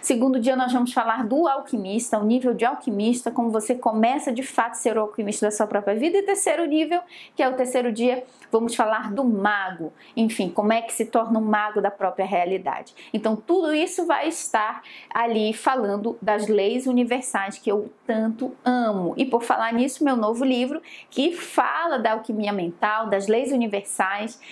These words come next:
é, vai estar disponível também, gente, junto com a nova turma da Escola do Alquimista. E pra você ser notificado aí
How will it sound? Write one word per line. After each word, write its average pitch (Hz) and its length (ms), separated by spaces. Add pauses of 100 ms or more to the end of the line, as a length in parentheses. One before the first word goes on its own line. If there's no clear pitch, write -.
(240)
é, 214 340
vai 220 260
estar 254 320
disponível 233 640 (180)
também, 220 760
gente, 180 400
junto 269 440
com 240 380 (240)
a 220 220
nova 220 400
turma 233 340
da 214 80
Escola 208 320
do 196 80
Alquimista. 208 680
E 359 200
pra 381 160
você 294 280
ser 262 300
notificado 226 800
aí 220 320